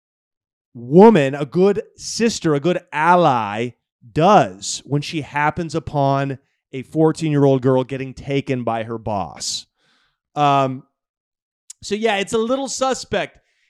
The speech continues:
It's a little suspect to me that, uh, that they're, uh, really, that the prosecutor, the prosecutor has chosen not to go after, not to go after Ghislaine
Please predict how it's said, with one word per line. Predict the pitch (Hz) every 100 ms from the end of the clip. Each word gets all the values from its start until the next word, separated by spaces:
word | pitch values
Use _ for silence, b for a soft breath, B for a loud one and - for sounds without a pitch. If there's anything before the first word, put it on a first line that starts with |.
| _
It's | 185 180
a |
little | 180 196 233 254
suspect | - 220 220 - 196 180
to | -
me | 147 143 139
that, | 113 123 120 117 - - - 117
uh, | 113 110 104 101 104 _ _
that | 113 113 110 110
they're, | 120 120 120 120 113 110 - _ _ _ _ -
uh, | 110 104 -
really, | 120 156 180 175 165 156 - _ _ 170 _ 202 175
that | 143
the | 139
prosecutor, | - 180 208 - - 135 113 101 113 139 _ _ _ _ _
the | 127
prosecutor | 156 175 180 190 175
has | 160 135
chosen | - 160 151 143 123
not | 127 143 151 - -
to | 143 135 123
go | 117 135 147
after, | 135 131 - 127 120 110 - _ _ _ _ _ _ _
not | 165 190
to | 185
go | 202
after | 196 165
Ghislaine | 143 151 160 151